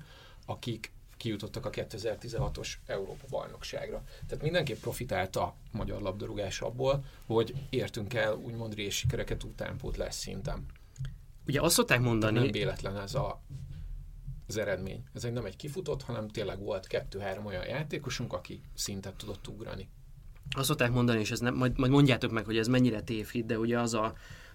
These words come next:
Speaker 2: az elterjedt gondolkodás a magyar futballban, hogy mondjuk ilyen tizenhárom, tizennégy, tizenöt, talán tizenhét éves korig még úgy nagyjából együtt lépünk a nemzetközi élmezőnnyel, kérdőjelei, nem tudom, hogy ez pontosan így van-e.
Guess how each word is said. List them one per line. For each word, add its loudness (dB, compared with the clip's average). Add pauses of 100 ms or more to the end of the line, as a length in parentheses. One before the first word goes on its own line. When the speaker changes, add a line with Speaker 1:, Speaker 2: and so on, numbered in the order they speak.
Speaker 2:
az -4
elterjedt 4
gondolkodás 4
a 2
magyar 4
futballban, 6
hogy 8
mondjuk 6
ilyen 2
tizenhárom, 4
tizennégy, 2
tizenöt, 0
talán 6
tizenhét 4
éves 2
korig 2
még 2
úgy 2
nagyjából 6
együtt 0
lépünk -2
a -6
nemzetközi -4
élmezőnnyel, 2
kérdőjelei, 0
nem -2
tudom, -2
hogy 0
ez 2
pontosan -2
így -4
van-e. 2